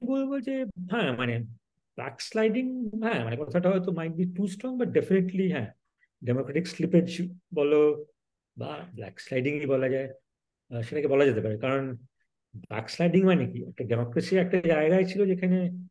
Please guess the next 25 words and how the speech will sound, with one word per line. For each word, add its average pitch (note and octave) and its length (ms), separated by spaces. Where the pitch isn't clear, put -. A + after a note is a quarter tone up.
মানে, A#2 140
বলছি A2 380
না F3+ 180
যে F#3+ 100
ইনস্টিটিউশনসটা E3+ 760
পারফেক্টলি C3+ 440
ফাংশন D#3+ 360
করছিল, - 280
ইনক্লুডিং C#3 580
পার্লামেন্ট, A#2+ 420
but A#3 320
একটা F#3 380
লেভেলে B3 720
ও-, F#3 180
ওরা E3 160
ফাংশন A2+ 380
করছিল। - 300
পার্লামেন্ট A2 420
হোক, G2 340
এদিকে F#2+ 280
জুডিশিয়ারি F#2 500
হোক F2+ 340
বা F2+ 260
ইনভেস্টিগেটিভ G2+ 560
এজেন্সিজ G#2+ 560